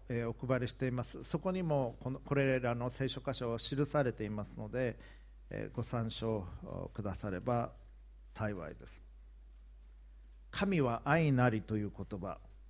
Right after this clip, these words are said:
文語で言うと。で、それは先ほどお読みした、えー、第一ヨハネの四章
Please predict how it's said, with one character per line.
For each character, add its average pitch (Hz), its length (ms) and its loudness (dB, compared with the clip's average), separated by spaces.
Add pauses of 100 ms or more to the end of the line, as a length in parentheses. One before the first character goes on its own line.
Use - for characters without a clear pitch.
文 139 320 6
語 120 100 6
で 107 120 0
言 98 100 -2
う 87 60 -6
と。 82 180 -12 (1040)
で、 131 180 0
そ 170 200 8
れ 170 60 10
は 165 280 10
先 151 300 4
ほ 156 100 6
ど 139 160 8
お 139 120 6
読 139 120 10
み 127 140 2
し - 40 -2
た、 123 300 6 (260)
え 98 680 -4
ー、 - 20 -20 (720)
第 135 160 10
一 135 160 4
ヨ 127 80 6
ハ 113 120 4
ネ 113 140 2
の 135 320 2 (180)
四 127 300 6
章 101 320 -2